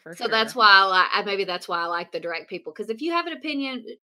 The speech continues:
Speaker 2: voice it, 'cause we could just sit here while I'm waiting to figure out where we're gonna eat for about a year.
Speaker 1: Exactly, yeah.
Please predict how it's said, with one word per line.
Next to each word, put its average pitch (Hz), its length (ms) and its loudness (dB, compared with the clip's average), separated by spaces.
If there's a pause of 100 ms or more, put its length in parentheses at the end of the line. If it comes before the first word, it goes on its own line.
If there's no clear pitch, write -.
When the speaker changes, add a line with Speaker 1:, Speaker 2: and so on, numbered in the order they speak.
(100)
Speaker 2:
voice 196 320 -6
it, 156 240 -8
'cause 180 160 -10
we 202 120 -8
could 202 100 -8
just 175 180 -10
sit 170 120 -4
here 175 220 -4
while 170 200 -2
I'm 165 100 -10
waiting 165 320 -8
to 160 360 -8
figure 160 260 -8
out - 80 -8
where 165 120 -4
we're 160 140 -10
gonna 160 160 -8
eat 175 240 -10
for 180 140 -4
about 180 240 -4
a 196 60 -6
year. 220 320 -8 (680)
Speaker 1:
Exactly, 170 760 -6
yeah. 151 260 -12